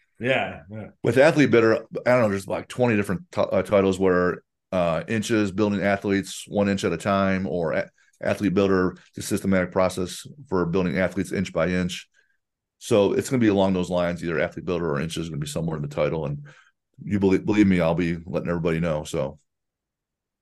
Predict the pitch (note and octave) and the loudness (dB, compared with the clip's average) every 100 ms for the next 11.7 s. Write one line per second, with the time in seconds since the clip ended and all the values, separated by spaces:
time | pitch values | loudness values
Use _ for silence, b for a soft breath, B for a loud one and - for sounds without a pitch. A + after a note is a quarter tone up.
0 | _ - A2+ B2+ A2 F#2+ G#2+ C#3+ D3 D3+ | _ -2 2 2 0 -4 2 6 6 4
1 | E3 D#3+ D#3+ D#3 - C#3+ D3+ D#3 C#3 C3 | 6 8 8 6 2 4 6 4 2 -2
2 | C#3+ - C3+ B2 - C#3+ D3 D3 D3 B | -6 -4 -6 -6 -2 0 2 0 -6 B
3 | B _ C#3 E3 E3 E3 F#3+ F#3 E3+ D#3 | B _ 4 6 4 2 0 0 2 2
4 | D3+ D3+ D3 C#3+ C3+ C3 B2+ C3+ D#3 D3+ | 2 0 2 2 2 0 -2 -2 -2 0
5 | D3+ D3+ D3+ D3 C#3+ C#3+ A#2+ C#3 C3+ D3 | 0 -2 -4 -4 -4 -4 -8 -10 -6 -4
6 | C3 G2 C#3 C3 C3 B2+ B2 A2+ A2+ A2 | -4 -4 -2 0 4 4 2 0 2 2
7 | G#2+ G#2 A2+ G#2+ B - - D3+ C#3+ D3+ | 0 -2 -2 -2 B -12 -2 0 2 2
8 | D3 D3+ - D3 C#3+ C#3 - A2+ A2+ - | 2 0 2 4 4 0 -2 -2 -2 -6
9 | A2+ - - - F#2 F2 F#2+ G#2 B2 C3 | -10 -10 -14 -14 -12 -8 -8 -2 2 2
10 | - C#3 C#3 C3 A#2 E3 F3+ F3 - E3+ | 2 -2 -2 -2 2 2 0 -4 -4 -2
11 | F#3+ E3 B2+ A2+ G#2 A#2+ A#2+ | 0 0 0 0 -4 -6 -8